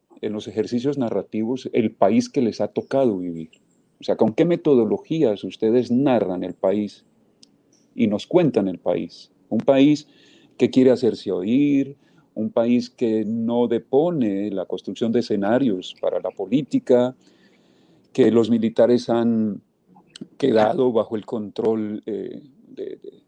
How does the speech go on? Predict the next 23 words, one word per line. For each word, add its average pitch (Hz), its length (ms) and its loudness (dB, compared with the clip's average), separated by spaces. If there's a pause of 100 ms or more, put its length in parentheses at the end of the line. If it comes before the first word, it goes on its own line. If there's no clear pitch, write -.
(220)
del 113 180 -4
uso 110 540 0
indiscriminado 101 880 0
de 92 40 0
las 87 220 -6
armas, 113 600 4
que 107 100 -6
han 104 120 -4
tenido, 107 760 -4
eh, 90 220 -12 (720)
pues, - 280 -12
eh, - 460 -10 (680)
mayor 117 520 4
importancia 123 680 0
en 117 100 -2
estos 110 240 -6
últimos 104 380 -6
gobiernos 104 640 0
en 98 80 -8
cuanto 92 320 -10
a, 101 40 -8
la, - 120 -20
a - 360 -20